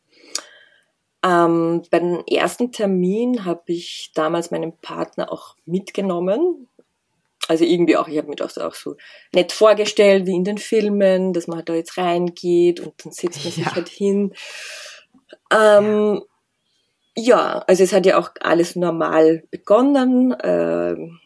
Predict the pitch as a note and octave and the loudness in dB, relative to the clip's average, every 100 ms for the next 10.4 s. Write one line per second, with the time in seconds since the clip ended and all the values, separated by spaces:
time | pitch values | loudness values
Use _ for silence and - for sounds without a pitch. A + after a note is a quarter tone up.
0 | - _ _ - - _ - G3+ - A#3 | -20 _ _ -20 -20 _ -10 -10 -6 -6
1 | A3 - - - G3 - F#3+ G3 F#3 _ | -4 -6 -8 -6 -4 -2 2 2 0 _
2 | _ _ _ _ _ _ _ - - F#3+ | _ _ _ _ _ _ _ -18 -4 -2
3 | G#3+ G3+ F#3+ G#3 G#3+ G#3 - F3+ - - | 4 4 6 4 4 4 2 -2 -4 -4
4 | G3 G#3+ A3 F#3+ F#3 F#3+ F#3 F3 F3 - | -2 -2 -4 -4 -2 0 2 0 -4 -6
5 | F#3 F3+ - G3+ A#3 - F3+ F3+ - F3+ | -6 -6 -6 -4 -4 -4 -6 -6 -8 -6
6 | E3+ E3+ F3 F3 F3 - E3+ E3 - F3 | -4 -4 -6 -6 -6 -4 -4 -4 0 0
7 | F3 - - - - _ F3 F3 G3+ G3 | 0 -8 -20 -20 -20 _ -12 -10 -6 -6
8 | - F3+ F#3 F3 - G#3 A3 G#3 F3+ - | -6 -8 -8 -10 -10 -8 -6 -6 -6 -6
9 | E3 - D#3 D#3+ - - D#3+ E3+ F3+ F#3+ | -10 -6 -2 -2 -4 -14 -8 -4 0 2
10 | G3 F#3 F#3+ F#3+ | 2 0 -2 -6